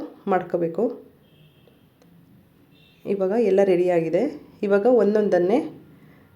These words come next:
ಸ್ಟೀಮರ್ಗೆ ಇಟ್ಕೊತಾ ಇದ್ದೀನಿ. ನಾನು ಸ್ಟೀಮ್ ಮಾಡೋದಕ್ಕೆ almost ಒಂದು ಲೀಟರಷ್ಟು ನೀರು ಹಾಕ್ಕೊಂಡಿದ್ದೀನಿ. ಇವಾಗ ಒಂದೊಂದನ್ನೇ ಇಟ್ಬೇಕು. ಇದು ನೀಟಾಗಿ ಹದವಾಗಿ ಬೆಂದ್ರೆ ಒಂದ್ರ ಮೇಲೆ ಒಂದು ಇಟ್ರುನು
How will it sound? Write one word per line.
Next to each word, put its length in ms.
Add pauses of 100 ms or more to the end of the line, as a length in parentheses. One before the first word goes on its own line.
(880)
ಸ್ಟೀಮರ್ಗೆ 480 (540)
ಇಟ್ಕೊತಾ 320
ಇದ್ದೀನಿ. 240 (720)
ನಾನು 140 (100)
ಸ್ಟೀಮ್ 300
ಮಾಡೋದಕ್ಕೆ 420 (420)
almost 300 (100)
ಒಂದು 180
ಲೀಟರಷ್ಟು 480 (600)
ನೀರು 160
ಹಾಕ್ಕೊಂಡಿದ್ದೀನಿ. 500 (1700)
ಇವಾಗ 200 (160)
ಒಂದೊಂದನ್ನೇ 560 (1200)
ಇಟ್ಬೇಕು. 380
ಇದು 120 (220)
ನೀಟಾಗಿ 400
ಹದವಾಗಿ 420 (120)
ಬೆಂದ್ರೆ 320 (240)
ಒಂದ್ರ 260
ಮೇಲೆ 180
ಒಂದು 160
ಇಟ್ರುನು 380